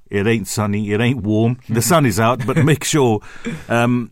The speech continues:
uh, make sure you're keep yourself, keeping yourself warm, or you have the, the adequate clothing to ensure that when you do pop out and you do get fooled by the sun, um,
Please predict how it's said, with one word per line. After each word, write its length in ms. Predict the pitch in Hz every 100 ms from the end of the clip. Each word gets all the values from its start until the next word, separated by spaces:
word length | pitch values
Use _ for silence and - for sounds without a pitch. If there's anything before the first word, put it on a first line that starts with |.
| -
uh, 240 | 127 123
make 300 | 127 131 131
sure 160 | - 131
you're 180 | 123 110
keep 240 | - 107
yourself, 340 | 113 120 107 -
keeping 300 | - 107 117
yourself 320 | 107 104 95
warm, 420 | 85 127 139 131
or 140 | 123 104
you 200 | 101 107
have 320 | 113 107 95
the, 280 | 104 107 98 - - -
the 160 | 107 127
adequate 460 | 120 110 - 120
clothing 560 | - 139 135 110 107 92
to 140 | 120
ensure 400 | 110 98 - 123
that 160 | 104 101
when 140 | 104
you 100 | 101
do 180 | 95 123
pop 260 | - 117 -
out 240 | 104 107
and 140 | 101 95
you 80 |
do 160 | 98 113
get 180 | 92 -
fooled 360 | 120 107 98
by 120 | 101 92
the 80 |
sun, 320 | 82 110 107 107 - - - - - 110
um, 400 | 107 104 104